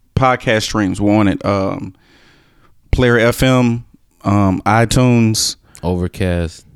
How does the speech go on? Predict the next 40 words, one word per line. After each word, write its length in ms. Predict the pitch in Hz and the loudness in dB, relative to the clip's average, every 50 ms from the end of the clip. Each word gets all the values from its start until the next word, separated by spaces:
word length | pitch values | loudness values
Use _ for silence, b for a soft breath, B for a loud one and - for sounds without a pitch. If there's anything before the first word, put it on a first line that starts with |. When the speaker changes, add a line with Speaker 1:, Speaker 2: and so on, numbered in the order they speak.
| _ _ _ | _ _ _
Speaker 1:
Overcast. 840 | - 110 113 113 113 101 - 127 120 117 113 110 104 - - - - - - | 0 0 2 2 0 2 2 2 2 4 2 2 0 -4 -8 -12 -16 -10 -6
Uh, 180 | - 95 90 87 | -2 -2 -2 0
check 240 | - - 123 120 | 0 0 0 0
us 140 | 139 127 - | 0 0 2
out, 160 | 139 135 - | 2 2 2
man. 220 | 120 127 123 123 110 | 2 2 2 2 2
Go 200 | 120 123 127 127 | 2 4 4 4
over 140 | 131 123 123 | 4 4 4
there, 180 | 123 123 123 | 4 2 2
subscribe, 800 | 120 - 98 104 - - 117 120 120 120 117 117 117 113 - B B B B B B B B B B - | 2 0 -2 -4 0 2 2 2 4 2 2 2 0 -2 -4 B B B B B B B B B B -2
like, 560 | 95 104 113 117 117 117 117 - - - - _ _ _ - - - | 0 2 2 2 2 0 0 -4 -8 -12 -14 _ _ _ -20 -14 -4
listen, 640 | - 101 110 117 113 - - 120 117 110 110 110 110 - _ _ _ - | 0 2 2 2 2 2 0 2 0 0 -2 -4 -8 -14 _ _ _ -4
re-, 240 | 104 101 117 127 123 117 - - | -2 0 0 0 -2 -2 -4 -6
re-listen, 960 | 95 104 113 151 160 135 123 127 135 123 - - 135 127 117 117 123 127 - - - | -2 0 0 0 2 0 0 0 0 0 2 2 2 2 2 2 0 -4 -8 -8 -4
um, 460 | 101 104 110 107 107 107 101 101 101 | 0 0 2 2 2 2 0 0 -2
if 140 | - 104 98 | -2 0 2
y'all 180 | 110 107 101 104 | 2 4 4 4
want 220 | 113 113 117 123 - | 4 2 2 0 0
to. 220 | - 113 110 107 104 B B B B B B B B _ | 2 2 2 0 0 B B B B B B B B _
Um, 480 | - 104 107 107 107 107 107 107 107 98 - | -2 0 2 2 2 2 0 0 -2 -4 -2
and 140 | 117 113 110 | 0 0 2
we 100 | 131 135 | 2 2
here, 180 | 147 175 175 165 | 2 2 2 2
man. 220 | 143 143 147 143 | 2 2 4 2
We 80 | 143 151 | 2 2
back. 380 | 143 170 165 135 - - - _ _ - _ - | 2 2 0 0 -2 -4 -12 _ _ -20 _ 0
Well, 140 | 120 139 | 2 2
we 120 | 143 196 254 | 4 4 4
ain't 140 | 233 - 101 | 2 2 2
going 140 | 147 151 | 2 2
nowhere, 240 | 110 92 85 87 - | 2 2 2 0 0
so 100 | - - | 2 2
I'm, 100 | 107 120 | 2 2
I, 240 | 110 - - - 104 | 2 0 0 -2 -2
let 100 | - - 120 131 | 0 0 0 0
me 40 | |
stop 220 | 120 - - 110 101 | 0 0 0 -2 0
saying 220 | - - 104 98 90 | 0 0 2 2 0
we 100 | 90 85 | 0 -2
back. 380 | - 165 156 139 - - - | -2 -4 -4 -4 -8 -12 -16